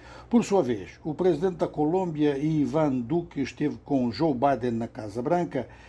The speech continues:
tendo este declarado que vai convidar a Colômbia como aliado não membro da otan,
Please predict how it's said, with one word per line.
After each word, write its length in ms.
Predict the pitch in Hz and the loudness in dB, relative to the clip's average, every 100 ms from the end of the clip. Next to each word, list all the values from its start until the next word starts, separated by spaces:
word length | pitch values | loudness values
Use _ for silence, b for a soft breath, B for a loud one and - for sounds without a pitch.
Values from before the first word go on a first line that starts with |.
| B - | B -2
tendo 320 | 202 196 170 | 0 4 4
este 420 | 175 175 - 160 | 4 2 -4 -4
declarado 680 | 143 202 156 131 135 143 - b b - | -4 -4 -2 0 0 -2 -8 b b -10
que 80 | 147 | -6
vai 240 | 123 143 | 2 2
convidar 640 | 139 196 214 151 139 156 139 | 2 2 2 0 -2 -2 -2
a 60 | |
Colômbia 500 | 120 127 151 156 139 | -4 0 2 2 0
como 340 | - 135 127 151 | 0 -2 -2 -2
aliado 600 | 143 139 139 156 123 135 | -2 0 2 0 -2 -4
não 340 | 131 156 185 | 0 2 2
membro 600 | 175 147 151 156 139 147 | 0 2 4 2 0 -4
da 180 | 120 165 | -2 0
otan, 480 | 156 135 - 139 | 0 0 0 0